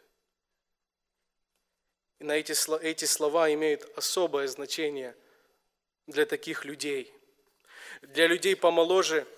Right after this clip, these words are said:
в этом зале эти слова, скорее всего, вызывают размышления о суровых гонениях, которые происходят сегодня в мире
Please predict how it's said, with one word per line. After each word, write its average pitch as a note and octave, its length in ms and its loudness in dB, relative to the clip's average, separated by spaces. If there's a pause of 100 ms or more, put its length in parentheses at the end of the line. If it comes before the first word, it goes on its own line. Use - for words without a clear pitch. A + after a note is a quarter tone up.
(420)
в D3+ 100 0
этом E3+ 240 0
зале E3+ 400 2
эти D#3+ 180 -4
слова, D#3+ 460 2
скорее D#3 360 0
всего, D#3+ 540 6 (140)
вызывают D#3 480 4
размышления D#3 720 0
о D3+ 60 -2
суровых D#3 520 2
гонениях, D#3+ 560 2
которые D3+ 320 0
происходят D3 600 -2
сегодня D3 440 0
в C3+ 120 -8
мире C3 420 -4